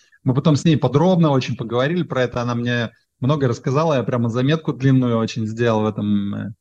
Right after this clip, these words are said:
в айфоне у меня есть. В общем, ну вот как бы такая штука. Я после этого стал намного чаще в простыни людей заворачивать, как бы экспериментировать с этим. Но я должен сказать, что это, э, как бы,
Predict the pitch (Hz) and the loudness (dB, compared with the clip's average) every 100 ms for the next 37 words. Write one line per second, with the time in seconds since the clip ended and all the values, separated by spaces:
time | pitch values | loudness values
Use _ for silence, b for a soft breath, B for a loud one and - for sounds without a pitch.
0 | - 113 110 135 120 107 104 107 104 - | -6 -2 0 2 4 4 4 4 2 2
1 | 113 - 131 123 120 - - 123 139 135 | 0 2 2 2 0 -6 -4 2 2 2
2 | 135 120 123 127 123 - 113 110 113 135 | -2 0 0 2 0 0 -2 2 2 2
3 | - 147 139 131 131 131 127 120 120 127 | 2 4 4 2 2 0 0 0 0 0
4 | 127 123 135 131 - 107 117 _ _ - | -2 -2 -2 -2 -4 -6 -8 _ _ 2
5 | 127 - 117 113 107 113 117 110 110 110 | 2 4 2 2 2 2 4 4 4 4
6 | 117 127 - 104 104 - 104 104 - 123 | 4 2 0 -4 -2 0 4 4 4 4
7 | 131 135 143 110 - 95 113 160 147 B | 6 6 4 4 2 4 6 4 2 B
8 | B _ - 131 160 156 139 165 160 156 | B _ 2 4 4 4 4 4 2 2
9 | 147 135 147 139 135 135 156 135 123 127 | 0 2 2 2 2 0 0 -2 -2 -2
10 | 127 127 123 123 | 0 2 2 0